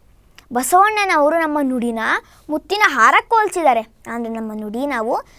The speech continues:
ಎಷ್ಟು ಯೋಚನೆ ಮಾಡಿ ಮಾತಾಡ್ಬೇಕಲ್ವಾ? ನಮ್ಮ ನುಡಿ ಎಷ್ಟು ಚೆನ್ನಾಗಿರ್ಬೇಕಲ್ವಾ? ಯಾಕೆಂದ್ರೆ ನಿಮಗೆ ಗೊತ್ತಿದೆ ಮುತ್ತಿನ ಹಾರ ಎಷ್ಟು ಚೆನ್ನಾಗಿರುತ್ತೆ. "ನುಡಿದರೆ ಮಾಣಿಕ್ಯದ ದೀಪ್ತಿಯಂತಿರಬೇಕು." ನಾವು ನುಡಿದ್ರೆ ನಮ್ಮ ಜಗತ್ತಿನಲ್ಲಿನ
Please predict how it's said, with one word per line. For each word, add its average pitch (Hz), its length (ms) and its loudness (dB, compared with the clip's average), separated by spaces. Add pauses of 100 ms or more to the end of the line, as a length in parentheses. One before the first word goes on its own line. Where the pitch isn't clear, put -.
(160)
ಎಷ್ಟು 294 320 2
ಯೋಚನೆ 311 480 2
ಮಾಡಿ 480 220 0
ಮಾತಾಡ್ಬೇಕಲ್ವಾ? 285 840 0 (220)
ನಮ್ಮ 339 160 0
ನುಡಿ 320 460 -2
ಎಷ್ಟು 403 180 -10
ಚೆನ್ನಾಗಿರ್ಬೇಕಲ್ವಾ? 294 1000 -2 (600)
ಯಾಕೆಂದ್ರೆ 339 240 -2
ನಿಮಗೆ 381 360 0
ಗೊತ್ತಿದೆ 415 300 0
ಮುತ್ತಿನ 330 360 -4
ಹಾರ 349 240 4
ಎಷ್ಟು - 140 0
ಚೆನ್ನಾಗಿರುತ್ತೆ. 320 800 -2 (680)
"ನುಡಿದರೆ 254 460 4
ಮಾಣಿಕ್ಯದ 359 880 0
ದೀಪ್ತಿಯಂತಿರಬೇಕು." 320 960 0 (260)
ನಾವು 269 160 0
ನುಡಿದ್ರೆ 277 920 -2
ನಮ್ಮ 330 220 -2
ಜಗತ್ತಿನಲ್ಲಿನ 392 800 0